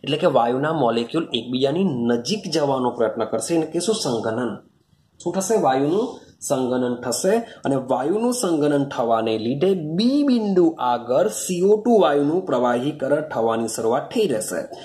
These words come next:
હવે આટલા અચળ દબાણ, જો દબાણ તો આપણે અચળ રાખ્યું છે, બિંદુ B થી બિંદુ સી આગળ આપણું દબાણ કેવું છે? અચળ રહેશે. તો બિંદુ B થી બિંદુ સી આગળ ખૂબ જ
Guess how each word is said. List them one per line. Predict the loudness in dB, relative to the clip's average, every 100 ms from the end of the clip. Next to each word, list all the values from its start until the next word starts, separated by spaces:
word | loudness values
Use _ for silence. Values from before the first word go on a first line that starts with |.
| -16 -14 -4
હવે | 0 0
આટલા | -2 -6 -4 0 2
અચળ | 2 -2 0 0 0
દબાણ, | 0 0 0
જો | 0
દબાણ | 2 0 0
તો | -2
આપણે | -2 -2
અચળ | -2 -2 -2
રાખ્યું | -2 -4 -12 -14
છે, | -14 -14 -18 _ -4
બિંદુ | 0 0 0
B | -2 -2 -4
થી | -2 -2
બિંદુ | 0 0 -2
સી | -4 -6 -4
આગળ | -2 0 0
આપણું | 0 -2 -2 -2
દબાણ | 0 0
કેવું | -2 -4 -2
છે? | -2 -2 -2
અચળ | 0 0
રહેશે. | 0 -2 -4 -6 -8 -14 -8 -4
તો |
બિંદુ | 0 0 0 -2
B | -2 -4
થી | -2
બિંદુ | 0 0 -2
સી | -2 -4 -2
આગળ | -2 0 4 2 0 -10 -20 _
ખૂબ | -4 2 2
જ | 2